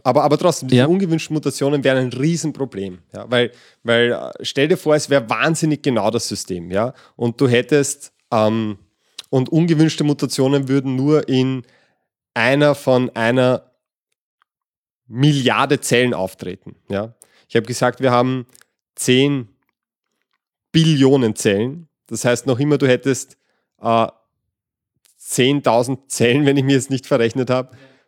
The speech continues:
Speaker 1: wo du dann Mutationen hättest, die potenziell krebserregend sein könnten, et cetera. Also was man eher macht, ist, dass man,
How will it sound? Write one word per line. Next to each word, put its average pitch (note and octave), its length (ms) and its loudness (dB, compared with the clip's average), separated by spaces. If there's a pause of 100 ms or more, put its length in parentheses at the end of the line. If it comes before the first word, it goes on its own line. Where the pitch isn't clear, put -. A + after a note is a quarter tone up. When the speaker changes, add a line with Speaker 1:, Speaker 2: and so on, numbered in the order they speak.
(120)
Speaker 1:
wo B2+ 160 2
du C3 120 0
dann B2+ 200 2
Mutationen C3+ 560 0
hättest, B2 280 -2
die - 40 -6
potenziell B2 480 -2
krebserregend F#2+ 560 -4
sein E2+ 200 -12
könnten, F#2+ 260 -16
et F2+ 100 -18
cetera. - 340 -18 (280)
Also A#2 200 -2
was C3 160 0
man C#3+ 140 0
eher D3 280 2
macht, G#2 380 -4
ist, - 200 -12
dass A#2+ 180 -4
man, A#2 320 0